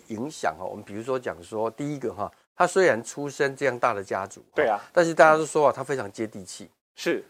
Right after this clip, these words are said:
Speaker 1: 那这个也有人拿来比喻说哈，就等于是讲说是很难得的，通常第二代很多变成纨绔子弟，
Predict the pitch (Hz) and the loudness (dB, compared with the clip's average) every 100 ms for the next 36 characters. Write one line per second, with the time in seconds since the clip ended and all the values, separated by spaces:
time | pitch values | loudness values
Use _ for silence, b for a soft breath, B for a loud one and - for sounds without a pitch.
0 | - - - - 285 247 180 151 190 139 | -2 -2 -2 -2 2 4 4 8 8 8
1 | 110 113 120 117 113 101 92 131 110 117 | 2 0 0 0 -4 -10 -10 -10 -4 -4
2 | 110 95 87 113 95 98 117 147 123 95 | -2 -4 -6 -10 -8 -8 -8 -6 -6 -6
3 | 87 123 127 170 123 107 110 139 202 123 | -4 -4 -2 -2 -2 -2 4 4 4 0
4 | 110 175 180 127 170 160 156 131 107 135 | -2 -2 -2 0 4 4 6 4 2 0
5 | 165 139 107 113 143 156 113 90 135 | 0 0 0 -2 -2 -6 -8 -12 -10